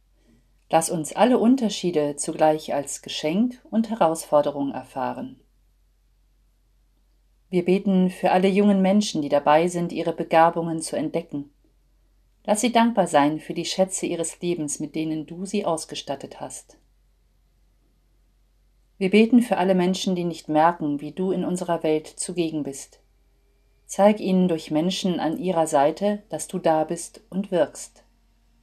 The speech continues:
Wir beten für unsere Verstorbenen.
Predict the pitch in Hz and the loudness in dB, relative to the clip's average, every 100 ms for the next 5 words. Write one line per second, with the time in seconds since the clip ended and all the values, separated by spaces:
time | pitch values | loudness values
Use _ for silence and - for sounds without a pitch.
0 | _ _ _ _ _ _ _ _ _ _ | _ _ _ _ _ _ _ _ _ _
1 | _ _ _ - 214 247 247 233 208 196 | _ _ _ -4 2 4 6 8 6 4
2 | 202 202 185 180 180 185 - 175 165 143 | -2 0 0 -2 -2 -4 2 2 2 0
3 | 135 139 | -6 -8